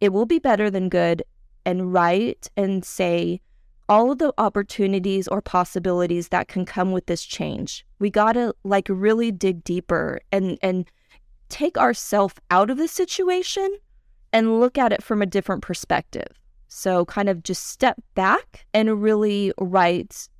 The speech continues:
from there, because a lot of good stuff can come through there. A lot of opportunities, positive thoughts. We really have to, again, train our brain to think these things about whatever is happening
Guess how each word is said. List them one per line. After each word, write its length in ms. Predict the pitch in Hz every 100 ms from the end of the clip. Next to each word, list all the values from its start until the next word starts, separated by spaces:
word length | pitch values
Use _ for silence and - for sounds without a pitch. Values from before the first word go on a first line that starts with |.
| -
from 280 | - 190
there, 240 | 180 170 160
because 320 | 175 - 185
a 80 | 190
lot 400 | 180 180 180 185
of 180 | - 175
good 200 | 190 175
stuff 320 | - - 165 -
can 160 | 165
come 240 | - 165 165
through 220 | 165 165
there. 340 | - - 208
A 40 | 196
lot 240 | 190 214
of 100 | 220
opportunities, 920 | 214 202 185 - 170 165 165 165 170 - -
positive 480 | 196 190 185 180
thoughts. 440 | - - 156 - -
We 120 | 202
really 240 | 220 247 330
have 220 | 254 226
to, 160 | - 190
again, 320 | 175 185 175
train 520 | - - 185 190 196 -
our 280 | 180 180
brain 640 | 170 175 170 165 160 - 202 -
to 180 | 233
think 280 | 214 277 381
these 240 | - 220 -
things 460 | 175 175 185 175 -
about 320 | 175 185 -
whatever 460 | 185 185 180 185
is 120 | 185 -
happening 720 | 247 262 - 175 143 190